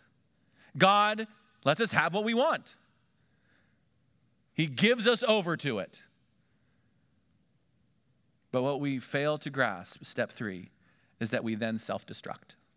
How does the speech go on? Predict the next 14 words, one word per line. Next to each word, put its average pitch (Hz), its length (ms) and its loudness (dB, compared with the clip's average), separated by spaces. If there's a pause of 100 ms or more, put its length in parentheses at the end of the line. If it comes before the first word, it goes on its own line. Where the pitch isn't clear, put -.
(2250)
We 117 120 -2
then 113 420 -4 (120)
self-destruct. - 1000 -10 (4000)
We 175 280 4 (200)
harden 220 340 6
our 202 140 4
hearts 180 320 2
to 139 80 -4
evil. 208 480 0 (3000)
We 139 120 4
reach 190 240 2
this 165 140 0
tipping 226 380 2
point 226 440 0